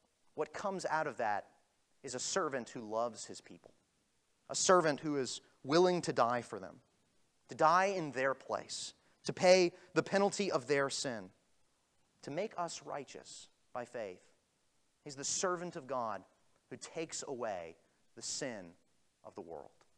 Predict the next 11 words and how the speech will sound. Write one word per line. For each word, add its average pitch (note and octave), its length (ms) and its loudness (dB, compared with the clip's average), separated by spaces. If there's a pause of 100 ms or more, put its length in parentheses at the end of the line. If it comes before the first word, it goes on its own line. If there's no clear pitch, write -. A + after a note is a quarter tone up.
(360)
Let's - 140 -20
pray. - 200 -16 (1700)
Heavenly A2 260 -6
Father, G2 380 -4
we A#2 340 -8 (1040)
are G#2 120 -12
so D3 320 -4
thankful G2 460 -12
for G2 180 -8
our F#2 140 -6
Savior. - 380 -18